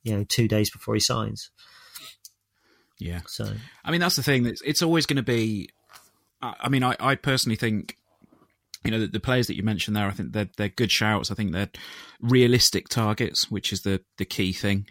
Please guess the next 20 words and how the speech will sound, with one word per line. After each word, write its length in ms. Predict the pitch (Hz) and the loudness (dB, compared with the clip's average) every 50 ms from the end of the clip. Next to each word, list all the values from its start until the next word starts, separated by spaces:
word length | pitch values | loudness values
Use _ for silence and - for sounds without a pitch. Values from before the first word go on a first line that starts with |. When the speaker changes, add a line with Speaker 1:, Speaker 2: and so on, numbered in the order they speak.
| - - | -10 -6
Speaker 2:
Um, 440 | - 90 101 98 95 95 98 98 - _ _ _ _ - | -4 -2 0 2 2 2 0 0 -2 _ _ _ _ -2
but 320 | 123 120 110 95 98 101 - _ _ _ _ - - - - - - - - - - - _ _ _ _ _ _ _ _ _ _ | 0 2 2 2 0 -2 -4 _ _ _ _ -20 -20 -20 -20 -20 -20 -20 -20 -20 -20 -20 _ _ _ _ _ _ _ _ _ _
we 100 | - 131 | -2 -2
just 180 | 117 113 117 - | 0 0 0 2
don't 200 | - 123 117 95 | 2 2 4 4
know 180 | 127 127 113 107 - | 4 4 4 2 0
what's 180 | - 107 90 - | 0 -2 0 0
gonna 120 | - 117 | 0 0
happen. 240 | 117 120 113 - 104 | 0 0 0 -2 -2
You 80 | 95 98 | 0 0
know, 100 | 98 98 | 0 0
Danny 220 | 92 113 110 110 | 0 2 0 0
could 160 | 107 - 104 | 0 0 -2
surprise 400 | - - 95 - 117 107 104 95 | -4 -4 -2 -2 0 0 2 2
everybody, 540 | 107 98 104 95 90 104 98 104 101 95 95 | 2 0 0 0 0 0 0 2 2 0 0
find 400 | 92 - - - 104 104 98 90 | -2 -4 -2 0 2 2 2 2
another 240 | 98 101 104 95 95 | 2 0 0 0 0
gem 260 | 87 - 107 104 101 | 0 0 0 2 0
from 220 | 95 - - 98 95 | 0 -2 -2 0 0
non-league 560 | 98 95 98 98 101 101 95 101 95 - | 2 2 0 0 2 2 0 0 -2 -4